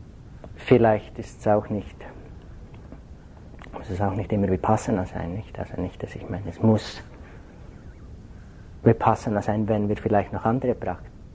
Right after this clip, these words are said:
Praktiken machen oder andere Meditationen. Aber doch täglich innehalten und still sitzen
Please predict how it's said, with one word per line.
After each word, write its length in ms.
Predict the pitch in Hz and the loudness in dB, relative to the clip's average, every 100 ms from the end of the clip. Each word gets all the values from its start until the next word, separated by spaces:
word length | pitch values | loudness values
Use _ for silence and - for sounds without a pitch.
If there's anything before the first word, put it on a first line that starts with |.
| - | -8
Praktiken 580 | 92 87 - - - 87 | -4 -4 -6 -12 -8 -6
machen 320 | 82 - 85 | -8 -8 -8
oder 240 | 82 85 | -6 -4
andere 360 | 87 101 87 87 - | -4 -4 -6 -6 -8
Meditationen. 920 | 82 87 - - - - 87 95 - - - - - - - - - - - - - | -10 -10 -14 -14 -14 -12 -12 -12 -14 -16 -16 -16 -16 -18 -18 -18 -18 -18 -18 -2 4
Aber 280 | 117 - - | 4 4 2
doch 300 | 147 151 165 - - | 8 8 6 -10 -8
täglich 680 | 135 131 135 131 127 - - - - - - - - - - - - - - - | -2 0 2 2 0 -2 -16 -18 -18 -18 -18 -18 -18 -18 -18 -18 -16 -16 -4 4
innehalten 880 | 117 117 104 101 95 - - 101 98 - - - - - - - - - - - - - - | 6 6 2 -2 -4 -6 -8 -8 -8 -14 -16 -18 -18 -20 -18 -18 -18 -18 -18 -18 -18 -18 -14
und 180 | - - | -12 -12
still 320 | - 98 92 | -4 2 2
sitzen 540 | - - - - - | 0 -8 -8 -14 -14